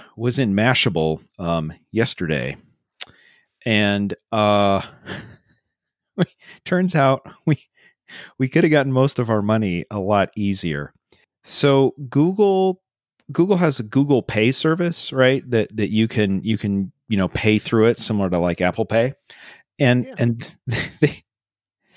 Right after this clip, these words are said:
Speaker 1: they're, they're, they're trying to get people interested in using it. So, um, they redesigned their, they redesigned their app and then launched a new, um, incentive program. It looks like on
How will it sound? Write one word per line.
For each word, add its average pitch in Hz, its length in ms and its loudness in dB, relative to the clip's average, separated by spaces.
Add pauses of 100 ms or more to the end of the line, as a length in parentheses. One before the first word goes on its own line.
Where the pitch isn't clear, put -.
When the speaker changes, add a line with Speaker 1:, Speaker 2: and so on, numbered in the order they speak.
(400)
Speaker 1:
they're, 151 200 2 (100)
they're, 151 400 2
they're 139 120 2
trying 226 260 0
to 262 40 0
get 202 220 0
people 139 320 -2
interested 131 480 -2
in 87 120 -2
using 117 320 0
it. 208 160 -2 (1000)
So, 143 840 2
um, 113 460 2
they 139 200 0
redesigned 135 960 0
their, 104 360 0
they 117 220 0
redesigned 151 480 0
their 117 220 0
app 101 400 -2 (100)
and 120 100 0
then 107 220 0
launched 139 540 2
a 113 100 2
new, 107 580 4 (100)
um, 90 520 0
incentive 127 560 0
program. 90 640 2
It 110 160 -4
looks 156 260 0
like 127 320 2 (120)
on 101 600 0